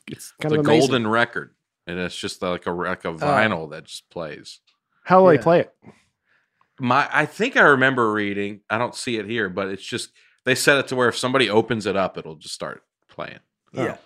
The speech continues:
Speaker 2: So they won't have to know how a vinyl works. I don't even think I could get a record to play.
Speaker 3: Yeah.
Speaker 2: I don't know how it works.
Speaker 3: We do think
Speaker 2: Yeah.
Speaker 3: everybody in space would be smarter than us. That is pretty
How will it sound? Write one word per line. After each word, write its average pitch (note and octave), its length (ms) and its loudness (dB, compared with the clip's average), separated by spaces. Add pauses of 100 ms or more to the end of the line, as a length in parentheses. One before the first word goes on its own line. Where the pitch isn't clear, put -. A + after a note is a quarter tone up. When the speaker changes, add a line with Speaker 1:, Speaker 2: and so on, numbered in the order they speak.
(140)
Speaker 2:
So - 120 -10
they A2+ 100 4
won't A#2 160 2
have G2+ 140 0
to G2+ 80 -6
know F#2+ 200 -4
how F2 180 -2
a E2 60 -10
vinyl E2 340 -10
works. C#2 340 -18
I B2+ 100 4
don't E3 100 2
even G2+ 100 -2
think G#2 160 -6
I G2+ 140 0
could F2+ 160 -14
get F2 120 -12
a E2+ 40 -12
record E2 320 -16
to D2 60 -20
play. E2 400 -14 (260)
Speaker 3:
Yeah. B2 360 -6
Speaker 2:
I F#2+ 80 -2
don't G#2 180 0
know F#2+ 140 -2
how E2 340 -8 (180)
it D2 120 -20
works. - 560 -14 (280)
Speaker 3:
We G#3 120 4
do D4+ 200 8
think G3+ 260 2
Speaker 2:
Yeah. F#3 60 2
Speaker 3:
everybody D#3 360 4
in C3+ 100 -2
space C#3 360 -2
would C3+ 220 0
be B2 120 -4
smarter A#2+ 380 -4
than G#2+ 140 -12
us. G#2 140 -18
That F#3 180 0
is F3+ 120 0
pretty C3 360 -4